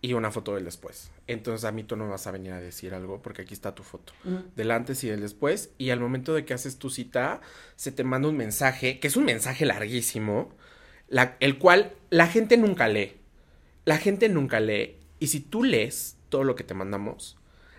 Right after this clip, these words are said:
Speaker 1: ahí dice todo lo que se hace y lo que no se hace. No te trabajo sobre negro, no te trabajo fantasías, eh, correcciones de color, shalala, shalala, el balayage, la altura de coloración, todo dice ahí, todo está ahí.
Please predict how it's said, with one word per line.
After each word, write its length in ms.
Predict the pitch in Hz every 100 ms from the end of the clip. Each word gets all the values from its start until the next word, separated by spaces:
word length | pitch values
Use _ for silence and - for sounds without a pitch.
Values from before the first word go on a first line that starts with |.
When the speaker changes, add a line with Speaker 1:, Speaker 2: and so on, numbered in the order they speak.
| - -
Speaker 1:
ahí 220 | 120 127
dice 520 | 139 147 - 95 - - - - _ - - -
todo 200 | 180 202
lo 140 | 202 -
que 100 | 107
se 160 | 117
hace 320 | 110 107 117 -
y 80 | 107
lo 120 | 101
que 140 | 98
no 120 | 104
se 140 | 98 104
hace. 240 | 95 -
No 100 | 101 107
te 80 |
trabajo 360 | 117 98 98 95
sobre 300 | - 87 87
negro, 360 | 104 104 95 92
no 120 | 95
te 100 | 98
trabajo 340 | 92 95 -
fantasías, 680 | - 82 71 - 107 76 - - - - - - -
eh, 280 | 113 110 107
correcciones 520 | 113 101 107 101 92
de 100 | 85
color, 420 | 92 123 139 131
shalala, 400 | 117 104 104 104
shalala, 320 | 104 87 - 95
el 120 | 104
balayage, 580 | 95 92 101 120 117 113
la 60 | 95
altura 280 | 92 101 92
de 120 | 90
coloración, 580 | 90 90 92 - 131 127
todo 420 | - 147 165 165
dice 260 | 110 107 98
ahí, 180 | 92 92 -
todo 200 | 143 170
está 420 | 170 139 135 - - - -
ahí. 320 | 131 165 175